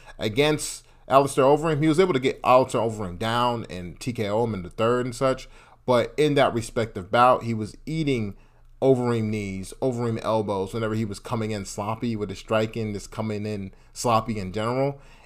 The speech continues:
And if you look at his two Ngannou losses, Ngannou knocked him out twice. So his striking is improving. It's looking quicker, but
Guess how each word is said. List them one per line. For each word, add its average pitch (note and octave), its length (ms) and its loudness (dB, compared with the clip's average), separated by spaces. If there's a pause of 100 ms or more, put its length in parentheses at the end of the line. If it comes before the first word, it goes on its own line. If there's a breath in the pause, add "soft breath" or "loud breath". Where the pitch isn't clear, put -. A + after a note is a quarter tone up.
(140 soft breath)
And D3 360 2
if A2+ 160 -4
you C3 60 -2
look B2+ 160 0
at A2 60 -8
his G#2+ 100 -2
two - 160 -4
Ngannou A2+ 480 0
losses, A2+ 400 -2
Ngannou G#2 480 -2
knocked G2+ 300 -2
him G2 100 -4
out F2+ 260 -4 (120)
twice. F2+ 500 -6
So F#2+ 560 -4 (800 soft breath)
his D3 340 0 (500)
striking E3+ 500 4
is D#3 180 4
improving. D#3 500 0
It's - 160 -10
looking B2+ 220 -6
quicker, C3 600 0 (380 soft breath)
but A#2 480 2